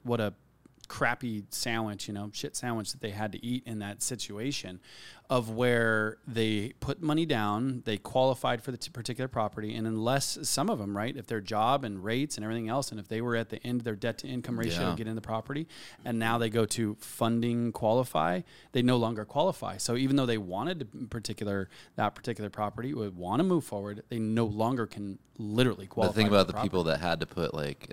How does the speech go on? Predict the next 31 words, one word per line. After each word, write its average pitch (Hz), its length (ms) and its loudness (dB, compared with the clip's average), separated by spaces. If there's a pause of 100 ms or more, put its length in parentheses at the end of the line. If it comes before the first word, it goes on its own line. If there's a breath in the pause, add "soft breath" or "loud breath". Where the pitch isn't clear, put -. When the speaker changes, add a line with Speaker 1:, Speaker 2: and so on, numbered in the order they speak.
Speaker 2:
some 101 180 -2
of 95 40 0
these 80 140 -2
million 82 260 0
dollar 71 200 -2
houses, 78 380 -4
they 78 100 -6
had 80 100 -4
to 73 80 -10
put, - 160 -6
like, - 120 -8
four, 76 260 -4
five 78 240 0
hundred 78 200 -4
thousand 76 300 -6
dollars 73 300 -2
down 104 240 0
<laughs> - 520 -6
during 98 280 8
the 87 60 2
building 87 280 2
process. 127 560 0
Speaker 1:
Yes. - 260 -2
Speaker 2:
And 92 100 6
then 104 100 8
it 92 100 2
finally 95 300 4
gets 90 220 0
built, 90 580 0
and 85 180 0
there's, 82 320 -2